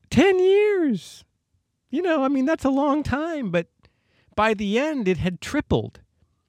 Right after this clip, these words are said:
because he was in a hurry, because he thought that he could somehow compress the work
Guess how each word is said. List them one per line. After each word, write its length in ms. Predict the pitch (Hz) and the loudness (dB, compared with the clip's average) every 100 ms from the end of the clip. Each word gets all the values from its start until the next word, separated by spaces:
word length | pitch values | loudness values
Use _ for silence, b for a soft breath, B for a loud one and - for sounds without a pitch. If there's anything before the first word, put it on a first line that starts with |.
| _ _ _ _ | _ _ _ _
because 280 | 127 - 131 | -6 -2 0
he 80 | 120 | 2
was 200 | 117 107 | 0 0
in 100 | 104 | -2
a 60 | 101 | -2
hurry, 480 | 117 98 - - _ b b b | -2 -2 -4 -12 _ b b b
because 460 | 160 185 185 147 - _ | -10 -4 -4 -4 -12 _
he 380 | - - 254 302 | -14 -6 -2 -2
thought 720 | - - 113 98 - - - - _ _ - | -2 0 0 0 -4 -12 -20 -20 _ _ 0
that 140 | 135 | 2
he 140 | 185 | 2
could 180 | - 151 | 0 -2
somehow 600 | - - 196 208 165 180 156 | -2 0 4 4 2 0 0
compress 1040 | - 165 143 - - - - 196 208 - - | 0 2 0 0 -2 -2 -2 0 0 -4 -4
the 180 | 147 156 | 2 4
work 520 | 143 131 160 170 | 4 6 8 6